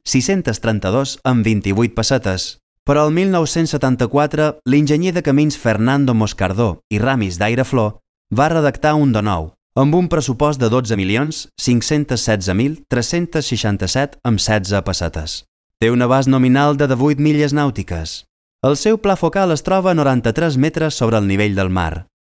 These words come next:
i produeix una aparença lluminosa de centellecs blancs aïllats cada cinc segons. La seva torre té cinquanta-dos metres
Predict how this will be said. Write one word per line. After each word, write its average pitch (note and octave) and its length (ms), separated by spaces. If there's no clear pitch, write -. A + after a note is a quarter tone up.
i C#3 80
produeix D3 480
una D#3 160
aparença C#3 400
lluminosa B2+ 560
de A2+ 160
centellecs A2 640
blancs G2 320
aïllats G2 480
cada F#2+ 260
cinc A2+ 300
segons. F#2 600
La G#2+ 140
seva B2+ 320
torre C3+ 320
té C#3 140
cinquanta-dos B2 760
metres G#2 540